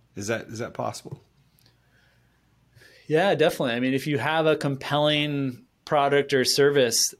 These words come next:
Speaker 2: and you don't have the capital or the desire to hire a bunch of employees and start opening and, and providing that, that product or service throughout the United States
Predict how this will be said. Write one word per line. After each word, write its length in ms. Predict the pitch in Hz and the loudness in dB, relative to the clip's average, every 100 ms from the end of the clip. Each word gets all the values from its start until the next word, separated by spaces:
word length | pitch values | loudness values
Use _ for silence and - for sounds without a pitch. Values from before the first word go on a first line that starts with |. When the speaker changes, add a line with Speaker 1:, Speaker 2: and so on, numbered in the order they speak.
| - | -4
Speaker 2:
and 200 | 131 131 | 0 2
you 120 | 123 | 2
don't 280 | 135 135 113 | 2 -2 -2
have 300 | 131 131 120 | -4 -4 -4
the 80 | |
capital 500 | 123 135 127 123 135 | -6 -4 -4 -2 2
or 360 | 131 127 123 127 | 2 2 2 0
the 120 | 123 | 0
desire 540 | 117 113 117 123 127 123 | -2 -2 0 2 2 2
to 120 | 120 | -2
hire 360 | 110 131 131 123 | -4 0 4 4
a 40 | |
bunch 240 | 120 117 123 | 2 -4 -6
of 80 | |
employees 540 | 117 113 131 127 123 117 | -8 -4 -2 0 0 -2
and 100 | 113 | -6
start 280 | 127 120 120 | -2 -4 -2
opening 520 | 127 127 127 120 120 | -4 -2 -2 -2 -2
and, 180 | 110 101 | -4 -8
and 160 | 110 113 | -12 -10
providing 500 | 120 120 120 120 117 | -4 -2 0 -2 -2
that, 260 | 110 110 - | -4 -4 -4
that 180 | 117 | -4
product 400 | - 123 120 110 117 | 0 0 0 -2 -6
or 80 | |
service 460 | 107 123 113 117 - | -6 -6 -4 -4 -4
throughout 420 | - 123 139 120 | -2 0 0 -2
the 80 | 127 | -6
United 380 | 113 107 107 104 | -4 -4 -4 -6
States 540 | - 110 113 - - | -4 -4 -4 -8 -14